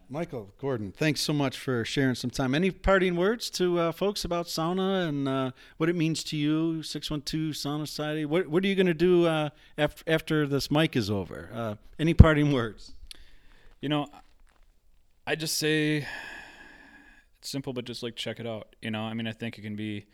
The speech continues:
Speaker 2: I think we can approach it with reticence, and it's, like, definitely easy, like, we're definitely easy not to be involved in something, but, you know, just take a little time, and even if you just go once and you don't like it, then you have to go again, but it's something that I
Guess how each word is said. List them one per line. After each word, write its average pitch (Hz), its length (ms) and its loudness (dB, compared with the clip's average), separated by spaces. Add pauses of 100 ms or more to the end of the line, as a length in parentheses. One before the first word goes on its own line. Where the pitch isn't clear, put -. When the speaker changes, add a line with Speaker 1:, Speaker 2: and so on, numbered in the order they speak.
(440)
Speaker 2:
I 110 60 -6
think 107 140 -4
we 113 80 -4
can 104 160 -4
approach 110 420 -8
it - 20 -4
with 104 180 -8
reticence, 107 640 -8 (340)
and 107 100 -8
it's, - 160 -10
like, 98 140 -6
definitely 101 360 -10
easy, 104 540 -10
like, 98 300 -8
we're 95 260 -8 (880)
definitely 156 260 0
easy 131 160 -2
not 110 320 0
to 131 60 -10
be 131 80 -2
involved 123 320 -2
in 127 60 -4
something, 131 440 -8 (720)
but, 107 460 -2 (1300)
you 143 100 -12
know, 135 60 -6
just 127 160 -10
take 123 140 -8
a 131 40 -10
little 120 100 -6
time, 117 320 -8
and 98 260 -8 (480)
even 117 140 -6
if 110 100 -10
you 110 60 -12
just 113 160 -8
go 113 100 -6
once 101 380 -8
and 104 120 -10
you 101 60 -8
don't 98 160 -8
like 101 200 -10
it, 117 100 -12
then 101 100 -12
you 101 60 -10
have 101 100 -12
to 107 80 -14
go 104 120 -8
again, 101 300 -10
but 104 120 -10
it's - 120 -14
something 107 340 -10
that 101 120 -4
I 95 180 -6